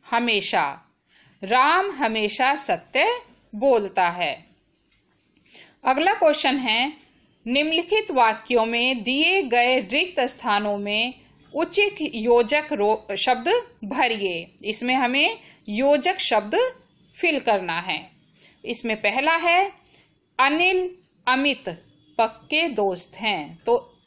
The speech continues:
अनिल और अमित, इन शब्दों को जोड़ने के लिए हमें क्या इस्तेमाल करना है?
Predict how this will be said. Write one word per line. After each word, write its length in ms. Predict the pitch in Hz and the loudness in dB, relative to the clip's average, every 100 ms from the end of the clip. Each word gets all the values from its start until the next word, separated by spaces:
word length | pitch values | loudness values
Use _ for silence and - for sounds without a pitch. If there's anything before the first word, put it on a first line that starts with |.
| _ _ | _ _
अनिल 460 | 240 240 285 339 381 - - | 0 2 2 2 0 -4 2
और 220 | 247 262 | 4 4
अमित, 680 | - 233 226 220 175 165 - _ _ - - | 2 0 0 -2 -6 -14 -20 _ _ -20 -8
इन 220 | 269 330 359 | -2 -2 0
शब्दों 400 | 320 240 277 302 | 0 2 2 4
को 140 | 294 | 2
जोड़ने 500 | 185 214 214 233 247 | 2 0 0 0 0
के 140 | 240 | 0
लिए 140 | 233 220 | 0 0
हमें 320 | 220 220 220 | 0 -4 -2
क्या 340 | 226 214 247 | 0 2 2
इस्तेमाल 500 | 196 233 - 240 247 | 0 -4 -2 2 2
करना 360 | 254 254 262 277 | 2 0 0 0
है? 300 | 311 370 | 2 0